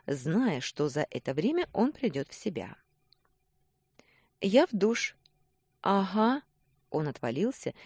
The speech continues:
и сразу перекатился на соседнюю подушку. Придерживая ладошкой вытекающую жидкость, я посеменила в ванную, сполоснулась и залезла на высокий стул, решив переждать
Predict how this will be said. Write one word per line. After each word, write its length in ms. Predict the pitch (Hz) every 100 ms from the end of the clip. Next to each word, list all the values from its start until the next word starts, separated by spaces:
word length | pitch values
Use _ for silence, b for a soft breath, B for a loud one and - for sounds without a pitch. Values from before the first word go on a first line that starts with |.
| B
и 80 | 208
сразу 420 | - 214 185 135
перекатился 720 | 131 127 120 - 208 233 294 -
на 120 | 190
соседнюю 500 | - 131 - 127 151
подушку. 600 | - 147 120 - - - - _ _ _ _
Придерживая 640 | 151 143 156 143 147 151
ладошкой 520 | 139 139 156 156 -
вытекающую 800 | 139 - - 151 143 - - 127
жидкость, 560 | 127 226 - 123 - - B B B
я 200 | 165 285
посеменила 580 | 349 - 147 143 226 240
в 100 | 151 135
ванную, 580 | 156 143 143 143 143 143 - _
сполоснулась 1000 | - - 359 226 - - 151 185 180 - B B -
и 100 | 165
залезла 460 | 151 143 254 185
на 100 | 160
высокий 400 | 143 - 214 -
стул, 520 | 240 - - 208 131 - B B -
решив 440 | 151 151 170 165 B B _
переждать 680 | 196 214 277 - 202 147